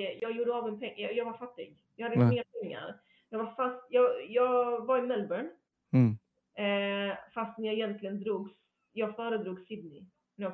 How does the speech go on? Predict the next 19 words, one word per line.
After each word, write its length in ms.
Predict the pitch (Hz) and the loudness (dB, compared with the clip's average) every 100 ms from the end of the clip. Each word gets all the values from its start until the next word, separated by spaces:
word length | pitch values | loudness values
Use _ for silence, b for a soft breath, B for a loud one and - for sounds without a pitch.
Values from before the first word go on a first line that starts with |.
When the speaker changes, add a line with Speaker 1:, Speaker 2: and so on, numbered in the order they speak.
| - | 4
Speaker 2:
Okej. 100 | 202 123 107 | 8 8 6
Speaker 1:
tänkte, 100 | - - - - | -4 -12 -12 -12
och 100 | 196 | -6
det 100 | 202 | -6
här 300 | 233 208 175 | -6 -4 -4
jag 160 | 180 | -6
skulle 220 | - 196 190 | -10 -10 -6
ha 40 | 202 | -2
varit. 320 | 208 202 - _ _ _ _ - | -2 -4 -10 _ _ _ _ -6
Men 140 | - | 0
det 60 | 139 | 4
Speaker 2:
Jaha, 220 | 160 113 | 4 2
Speaker 1:
var 60 | 110 | 2
Speaker 2:
så 140 | - | 4
du 60 | 139 | 8
stack 280 | 214 139 139 | 10 10 12
aldrig 240 | 135 135 | 12 12
till 120 | 139 | 12
Sydney? 280 | 127 117 107 | 12 12 10